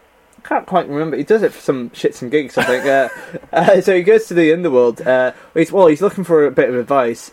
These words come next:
and Odysseus, uh, he goes down to, uh, visit Tiresias, and Tiresias is down there, and he helps, uh, Tyre-, oh, I remember how it is. Uh,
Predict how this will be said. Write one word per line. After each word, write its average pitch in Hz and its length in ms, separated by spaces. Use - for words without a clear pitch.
and 127 420
Odysseus, 151 800
uh, 147 120
he 180 120
goes 226 280
down 202 280
to, 180 380
uh, 156 260
visit 147 380
Tiresias, 254 840
and 170 100
Tiresias 208 460
is 175 120
down 208 360
there, 120 240
and 151 220
he 180 180
helps, 240 580
uh, 151 180
Tyre-, 190 320
oh, 180 80
I 196 100
remember 156 280
how 113 140
it 101 100
is. 131 140
Uh, 139 200